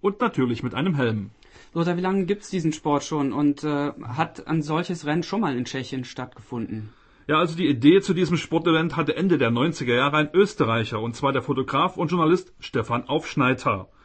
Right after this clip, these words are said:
Speaker 1: Von der Idee bis zur ersten Umsetzung eines solchen Rennens war es kein allzu langer Weg, denn die in Österreich ansässige Firma Red Bull, die bekannt dafür ist, den neuzeitlichen Eventsport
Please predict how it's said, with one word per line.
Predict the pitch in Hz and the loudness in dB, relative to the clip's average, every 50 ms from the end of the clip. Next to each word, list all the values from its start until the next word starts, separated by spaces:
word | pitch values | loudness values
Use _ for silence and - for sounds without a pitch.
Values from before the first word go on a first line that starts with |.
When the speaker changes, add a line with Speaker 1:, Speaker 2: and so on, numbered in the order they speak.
| - - - - - - - | -20 -20 -20 -20 -20 -14 -6
Speaker 1:
Von | - 131 | -4 -2
der | 117 135 120 | 0 0 0
Idee | 135 123 151 196 226 | 0 2 2 2 2
bis | 185 175 170 170 - | 2 0 0 0 0
zur | - | -2
ersten | 127 123 127 - - 151 | -2 -2 -2 -4 -2 -2
Umsetzung | 175 208 196 196 202 196 - 214 208 196 | 0 2 4 4 4 4 4 2 2 2
eines | - 185 190 170 | 2 -2 -2 0
solchen | - 190 190 - - 175 | 2 2 2 2 0 0
Rennens | 170 185 185 190 180 - - - - - | 0 2 2 0 0 -2 -6 -20 -12 -2
war | - 143 151 | 0 0 0
es | 160 - | 0 0
kein | - 202 208 196 - | 0 -2 -2 0 0
allzu | 127 135 120 - 143 | -2 -2 -2 0 0
langer | 127 127 131 127 113 | 0 2 2 2 4
Weg, | 120 120 123 123 120 - - - - - - _ - | 4 4 2 2 -2 -10 -20 -20 -20 -20 -10 _ 2
denn | 147 143 139 | 2 4 4
die | 120 127 | 4 0
in | 127 127 | 0 2
Österreich | 131 170 165 - 170 147 156 160 147 - | 2 0 2 2 2 4 4 2 0 0
ansässige | 135 151 147 135 147 143 143 156 139 143 | 0 -2 0 0 0 0 0 0 0 0
Firma | - 165 165 151 139 | 2 2 4 4 4
Red | 123 135 123 117 | 2 0 0 2
Bull, | - 143 160 185 185 | 4 6 6 6 4
die | 147 113 | 2 -2
bekannt | 113 104 - 131 165 190 - | -2 -2 0 0 0 2 0
dafür | 123 - - 127 123 | 0 0 0 0 2
ist, | 165 180 175 - - - | 2 0 -2 -4 -10 -4
den | - 117 113 | -4 -2 0
neuzeitlichen | 117 131 151 147 - 160 151 147 151 147 - 143 - | 0 0 0 0 0 -2 -2 -2 -2 -4 -4 -8 -6
Eventsport | - 156 147 175 196 190 - - - 180 180 180 180 | -2 0 0 0 0 -2 -6 -2 0 0 0 0 -2